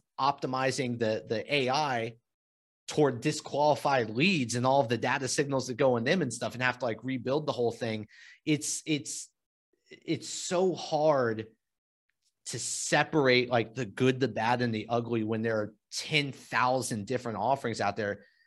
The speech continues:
Even the behemoths like Google and, and, and search are the same. They have all these automated things that they want you to put into it. And some of them are amazing,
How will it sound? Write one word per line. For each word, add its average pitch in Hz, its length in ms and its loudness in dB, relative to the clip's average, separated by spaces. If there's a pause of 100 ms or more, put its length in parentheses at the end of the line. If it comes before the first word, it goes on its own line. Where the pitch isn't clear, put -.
(320)
Even 233 280 2
the 160 80 4
behemoths 151 420 0
like 113 220 -2
Google 147 420 2
and, 110 180 -6
and, 117 160 -6
and 110 240 -6
search 208 520 0
are 113 40 0
the 95 120 -6
same. 104 280 -4
They 127 100 -2
have 143 140 0
all 147 160 0
these 147 280 -2
automated 139 600 0
things 151 260 -2
that 127 120 -2
they 120 100 -2
want 120 240 0
you 110 60 -8
to 90 80 -12
put 113 160 -4
into 127 280 -4
it. 107 40 -4
And 95 100 -12
some 147 280 -4
of 131 100 -4
them 131 180 -4
are 101 80 -2
amazing, 104 600 -6